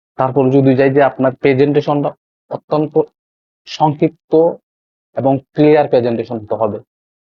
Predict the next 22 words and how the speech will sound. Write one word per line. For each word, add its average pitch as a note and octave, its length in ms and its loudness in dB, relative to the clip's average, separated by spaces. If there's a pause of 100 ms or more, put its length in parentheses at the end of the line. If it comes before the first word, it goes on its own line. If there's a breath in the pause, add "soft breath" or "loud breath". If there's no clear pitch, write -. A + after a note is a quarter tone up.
(160)
কারণ B2 220 -2
আপনার C3 260 -2
প্রেজেন্টেশন C3+ 680 -4
লং C#3+ 220 2
হলে D3 180 2
ডক্টর B2 300 0
শুনবে C#3 320 -2
না। B2 100 -2
আপনার B2+ 260 -6 (140)
যে, C#3+ 60 -2
আপনার B2 380 -2
যে B2 100 0
প্রোডাক্ট A#2+ 420 -2
আছে B2+ 280 -2 (640)
এই D#3+ 120 -2
প্রোডাক্টে D#3 500 -4
রিয়ালাইসিস D#3 500 -2
করে D#3+ 200 -2 (120)
বাস্তব C#3+ 380 -2
একটা D#3+ 200 -4
উদাহরণ B2 400 -2
দিবেন, G#2+ 220 -2